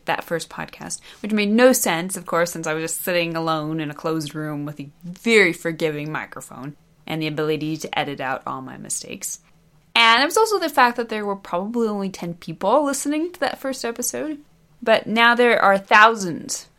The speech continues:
of you listening, and talking to you is now old hat. So just a quick shout of thanks for listening for all these years and responding enthusiastically via your emails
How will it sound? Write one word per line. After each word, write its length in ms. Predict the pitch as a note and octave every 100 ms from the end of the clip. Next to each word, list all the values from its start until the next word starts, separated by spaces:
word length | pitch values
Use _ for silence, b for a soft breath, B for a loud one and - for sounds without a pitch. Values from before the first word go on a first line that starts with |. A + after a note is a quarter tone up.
| _
of 140 | E3
you 160 | D#3+ D#3
listening, 640 | C#3+ C3+ C3+ C3 - - _
and 520 | C#3 C3+ C#3 C#3 C#3+ E3 _ -
talking 480 | - - - - - -
to 100 | C#3+
you 140 | C#3+
is 180 | G#3+ F3+
now 400 | D3 B2+ C3 D#3+ - -
old 220 | C#3+ D#3+
hat. 260 | - - - _ _ _
So 120 | -
just 200 | D#4 F#4
a 40 | F4
quick 200 | D4 C4
shout 200 | B3 A3
of 120 | A3
thanks 260 | F#3 F3+ -
for 220 | F3 E3+
listening 640 | G3 B3 C4 B3 A#3+ A#3
for 180 | A3+ G#3+
all 240 | G#3 G3+
these 240 | G3 G3+ G3
years 640 | F#3+ F3+ F3 E3+ E3+ - _
and 360 | - E3 E3 E3
responding 640 | F3 - B3 A#3 F#3+ E3+
enthusiastically 920 | D#3+ F#3+ F#3 F#3 E3+ E3 E3 - E3 D#3+
via 340 | D3+ D3 C#3+
your 160 | C#3+ D#3
emails 580 | F3+ E3+ E3 D#3+ D#3